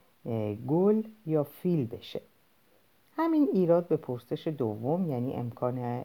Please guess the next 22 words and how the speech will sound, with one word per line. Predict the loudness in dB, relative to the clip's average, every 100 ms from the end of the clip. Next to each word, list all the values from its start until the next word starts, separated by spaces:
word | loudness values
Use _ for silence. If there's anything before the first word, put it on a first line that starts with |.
| -10
تبدیل | -8 -8 -4 -2 -2
آب | -2 -6 -8
به | -12
شراب، | -6 -4 -2 -4 -6
وارد | -6 -4 -6
بود. | -8 -18 -20 _ _ _ _ _ _ _ _
صوفی | -4 0 2 4 2
تمثیل | 2 0 0 0 2 4
آب | 4 2 2 2 2 0
شراب، | -2 -2 -2 -2 -2
آب | -4
شراب | -2 -4 -2 -4 -4
کردن | -4 -2 -2 -4 -4
حضرت | -6 -4 -6 -6
عیسی | -10 -8 -4
رو | -4
خونده | -4 -8 -6 -6
بود، | -8 -6
ولی | -6 -4
اونو | -4 -4
هیچ | -4 -6 -6 -8
وقت | -10